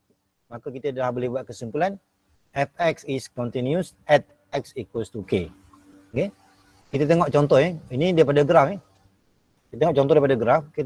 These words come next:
tengok syarat pertama lepas tak? Pada nilai X sama dengan satu. Ni pada nilai X sama dengan satu, kita nak uji adakah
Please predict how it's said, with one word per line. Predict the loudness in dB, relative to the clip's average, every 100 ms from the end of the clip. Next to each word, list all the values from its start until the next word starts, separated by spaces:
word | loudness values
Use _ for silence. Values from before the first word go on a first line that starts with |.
| -2
tengok | -4
syarat | 0 2 2
pertama | 2 0
lepas | 2 0 0
tak? | -14 _ _ _ _ _ _ _ _ _ 2
Pada | 6 8 6
nilai | 4 0 -2 -2 -4 -6
X | -8 -8
sama | -8 -6
dengan | -8 -6
satu. | -6 -6 -8 -20 _ _ _ _ _ _ _
Ni | -14
pada | -8 -4
nilai | -2 0 -2 -2
X | -8 -6
sama | -6 -4
dengan | -6
satu, | -6 -8 -10 -14 _ _ _ _ _ _ _ _ -14
kita | -6
nak | -4 -2
uji | -2 -2 -2
adakah | -4 0 0